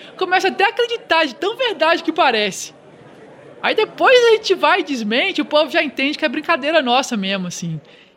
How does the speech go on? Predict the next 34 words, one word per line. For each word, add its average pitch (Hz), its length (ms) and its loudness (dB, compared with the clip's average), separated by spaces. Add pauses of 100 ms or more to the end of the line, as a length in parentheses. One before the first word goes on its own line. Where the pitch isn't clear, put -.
(140)
E 277 60 0
esse 392 160 0
negócio 302 300 2
de 254 40 -14
brincar 226 380 -8
com 214 120 -14
comida, 190 600 -6 (460)
a 202 80 0
gente 202 240 -2
brinca, 220 500 -2
e 202 60 -12
o 196 40 -6
Marcão 226 360 0
também 254 300 -4
brinca, 196 320 -6
mas 208 240 -2
é 247 100 0
um 247 140 0
trem, 196 440 -4 (680)
uma 247 200 0
coisa 226 380 2
que 214 80 -10
o 214 40 -4
Marcão 220 360 -2
leva 240 260 2
muito 247 360 2
a 202 80 -4
sério. 175 420 -4 (720)
Porque - 240 -4
ele, 269 340 2
viajando 214 540 -2
assim 240 180 -6
pelo 233 220 -4
Brasil, 185 580 0